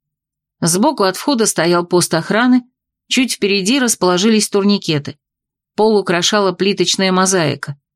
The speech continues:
А прямо по центру вверх уходила широкая лестница – и на уровне второго этажа разделялась в разные стороны. Но пользовались ей, видимо, редко. Большинство сотрудников предпочитало скрытые в небольших нишах лифты.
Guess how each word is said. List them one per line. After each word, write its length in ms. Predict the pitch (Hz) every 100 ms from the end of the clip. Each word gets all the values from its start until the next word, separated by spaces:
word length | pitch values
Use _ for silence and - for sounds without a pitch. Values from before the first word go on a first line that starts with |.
| _ _ _ _ _
А 120 | 214
прямо 360 | 214 277 262 214
по 160 | 180
центру 460 | 180 294 294 247 247
вверх 440 | 180 185 254 226
уходила 440 | 175 160 160 226 196
широкая 480 | - 185 190 175 165
лестница – 560 | 214 247 220 214 208 _ _ _ _
и 140 | 180 190
на 160 | 214
уровне 320 | 277 247 208
второго 440 | 202 180 202 202 180
этажа 340 | 175 180 240
разделялась 600 | 208 175 175 202 196 180
в 60 | 175
разные 320 | 175 175 175
стороны. 560 | 165 160 139 143 - - _ _ _ _ _ _ -
Но 360 | 185 233 320
пользовались 640 | 302 302 269 254 254 240 -
ей, 120 | 233
видимо, 360 | 226 214 220 214
редко. 400 | 175 139 - - _ _ _ _ -
Большинство 540 | 190 190 208 208 226
сотрудников 640 | 208 208 247 233 214 202 -
предпочитало 720 | 190 185 185 202 220 214 190
скрытые 600 | - - 214 220 196 190
в 40 |
небольших 540 | 185 185 180 - 208 196
нишах 360 | 190 - 175
лифты. 460 | 190 190 147 -